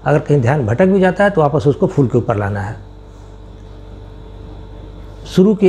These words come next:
एक दिन में मैक्सिमम आपको पाँच बार प्रैक्टिस करना है। एक वीक के बाद आप इसको, प्रैक्टिस को धीरे धीरे बढ़ाते जाइए, और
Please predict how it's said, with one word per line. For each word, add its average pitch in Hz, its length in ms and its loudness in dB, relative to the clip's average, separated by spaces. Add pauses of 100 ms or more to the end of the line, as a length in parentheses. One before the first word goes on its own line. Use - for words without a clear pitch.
(120)
एक 156 220 2
दिन 147 140 4
में 143 280 0 (720)
मैक्सिमम 151 420 2
आपको 143 220 2
पाँच 131 300 0
बार 131 100 4
प्रैक्टिस - 380 0
करना 185 280 4
है। 196 180 0 (520)
एक 185 220 6
वीक 160 220 2
के 143 120 2
बाद 170 440 0
आप 151 200 -2
इसको, - 180 -2
प्रैक्टिस 135 340 0
को 151 120 2
धीरे 127 240 4
धीरे 131 180 4
बढ़ाते 120 400 0
जाइए, 139 380 2 (480)
और 120 240 0